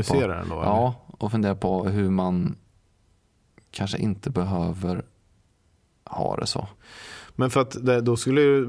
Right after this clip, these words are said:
Speaker 2: räcka att jag gick upp till förskolan egentligen och tog, eh, bandade våra samtal som jag har varje dag när jag kommer in där och frågar,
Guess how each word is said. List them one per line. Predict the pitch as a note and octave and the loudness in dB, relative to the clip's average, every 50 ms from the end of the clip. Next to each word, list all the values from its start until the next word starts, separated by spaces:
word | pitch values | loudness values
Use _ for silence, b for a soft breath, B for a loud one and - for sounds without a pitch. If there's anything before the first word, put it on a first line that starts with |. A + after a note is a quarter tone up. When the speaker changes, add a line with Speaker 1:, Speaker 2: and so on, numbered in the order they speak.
| C3 C3 | 2 2
Speaker 2:
räcka | C3 A#2+ B2+ - C3 | 2 2 2 2 2
att | B2 C3 | 4 4
jag | B2 A2+ | 4 4
gick | A2 G#2+ G#2 - - | 4 4 2 0 -2
upp | A2 - - | -2 0 -2
till | G2+ | -4
förskolan | - - A#2 G2+ - - - C#3+ D#3+ D#3+ C3 A2 | 0 2 2 2 2 0 0 0 2 2 2 2
egentligen | F#2+ F#2 F#2 - G2 F#2 F#2+ | 2 0 0 0 0 0 0
och | F#2+ F#2 | 0 0
tog, | - G2+ F2+ F2 F2 - F#2+ | 0 0 0 0 0 0 0
eh, | F#2+ F#2 F#2 | 2 2 2
bandade | F2+ F2 G2+ F#2+ F#2 F2+ F2 E2+ F2+ F2+ F2+ F2+ F#2 F#2 - | 2 0 0 0 2 0 0 0 0 0 0 0 -2 -4 -2
våra | - G#2 G2 F#2 | -2 0 0 0
samtal | - G#2 F#2+ F2+ F2 - E2+ | 0 -2 -2 -2 -2 -4 -4
som | F#2 - G2 | -2 -2 -2
jag | F#2+ | 0
har | F#2 F2+ | 0 0
varje | F2+ F2 F2 F2+ | 0 0 0 0
dag | G#2+ C#3+ D#3 B2 | 0 0 0 0
när | F#2+ F2 | 0 -2
jag | F#2+ F#2+ | -2 -2
kommer | - G2 F#2+ | -2 0 0
in | F#2+ F#2+ F#2 | 2 0 0
där | F2+ E2+ E2+ F2+ | 0 -2 -2 -4
och | F2+ | -4
frågar, | - G2+ F2+ F2 E2+ E2+ E2 E2+ F#2+ | -2 -2 -2 0 0 -2 -2 -4 -6